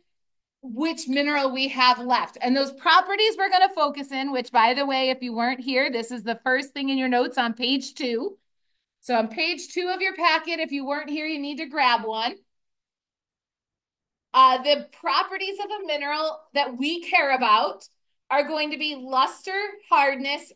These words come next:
breakage, color, and streak. These, instead of saying,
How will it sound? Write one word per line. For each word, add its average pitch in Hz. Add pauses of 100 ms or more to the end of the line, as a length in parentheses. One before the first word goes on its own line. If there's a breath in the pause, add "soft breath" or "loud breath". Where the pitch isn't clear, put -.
breakage, 339
color, 285
and 254
streak. - (1500)
These, 330 (160)
instead 277
of 262
saying, 220